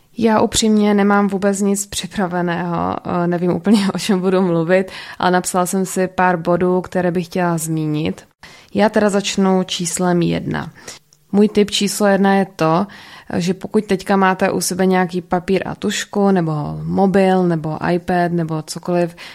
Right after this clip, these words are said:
kde si něco můžete nakreslit nebo napsat, eh, tak si to vemte. A první věc, kterou jsem udělala já a kterou doporučuji si udělat, je si nakreslit nějakou osobu,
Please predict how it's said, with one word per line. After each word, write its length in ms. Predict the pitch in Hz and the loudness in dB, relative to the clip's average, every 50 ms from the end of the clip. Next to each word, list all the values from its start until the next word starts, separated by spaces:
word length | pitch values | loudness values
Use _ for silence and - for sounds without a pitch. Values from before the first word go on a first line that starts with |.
| - | -10
kde 120 | - 180 165 | -8 -8 -6
si 120 | - 180 | -2 -2
něco 200 | 175 175 175 175 | -2 0 0 0
můžete 400 | 175 175 170 175 170 - 175 165 | 0 2 0 0 -2 -2 -2 0
nakreslit 800 | 160 160 160 156 - - 165 165 165 - - 185 180 180 180 170 | 0 0 -2 -2 0 0 0 0 0 -2 -2 0 2 2 2 2
nebo 400 | 170 165 151 160 160 160 156 160 | 0 -2 -2 -2 -4 -4 -4 -2
napsat, 640 | 165 156 160 - - - - 185 170 175 185 185 - | -2 -2 -2 -2 -2 -2 2 2 4 4 2 0 -4
eh, 760 | - - - - - - - - - - 185 175 175 170 165 | -14 -18 -18 -16 -18 -20 -20 -18 -10 -6 -2 0 0 0 0
tak 160 | 175 175 - | -2 -2 -4
si 100 | - - | -4 0
to 140 | - 214 196 | 0 0 2
vemte. 540 | 180 175 160 151 147 - - - - - - - - - - - - - _ _ - | 2 2 2 0 -2 -4 -4 -4 -4 -6 -8 -12 -16 -20 -20 -20 -20 -20 _ _ -6
A 440 | - 180 170 165 160 165 165 165 165 | -4 -2 0 0 0 0 0 0 -2
první 360 | 165 - - 190 202 220 233 | -2 -2 0 4 4 4 4
věc, 280 | 202 185 175 180 175 - | 4 4 2 2 0 -4
kterou 680 | - - - 190 185 185 185 185 185 185 185 185 185 - - - | -10 -4 -2 0 2 2 2 2 2 2 0 -2 -2 -4 -6 -8
jsem 260 | 170 170 - 190 190 | -6 -4 -4 -4 -2
udělala 400 | 190 180 185 185 180 180 170 156 | -2 0 0 0 0 0 -2 -2
já 340 | 151 147 156 160 170 180 190 | -4 -4 -2 -2 0 0 0
a 140 | 196 - 185 | 0 -2 -4
kterou 240 | 165 - 175 175 175 | -6 -4 -2 -2 0
doporučuji 580 | 170 170 170 - 175 175 170 - - 185 180 | -2 -2 -2 -2 -4 -4 -4 -4 -4 -4 -4
si 180 | 165 - - - | -4 -6 -8 -8
udělat, 540 | - 160 160 165 175 175 180 185 185 180 - - - - - - - _ - | -6 -6 -2 0 2 2 2 2 0 -2 -4 -16 -20 -20 -20 -20 -16 _ -2
je 360 | 175 180 196 185 185 185 190 | 2 4 4 6 6 4 2
si 580 | 190 - - - 185 180 175 175 175 175 175 185 | 2 -2 -4 -2 0 0 2 2 2 0 0 -2
nakreslit 760 | 180 180 175 170 - 175 180 170 - - 185 180 175 175 170 - | -2 -4 -4 -2 -2 -4 -4 -4 -4 -2 -2 0 -2 -2 -2 -2
nějakou 840 | 180 180 175 175 170 175 165 170 - 165 165 165 160 - - - - | -2 0 0 0 0 -2 -2 -4 -6 -6 -6 -6 -6 -8 -10 -12 -10
osobu, 640 | - 170 160 - - 196 190 185 220 240 247 254 262 | -10 -10 -8 -6 -4 -2 0 2 4 4 4 2 0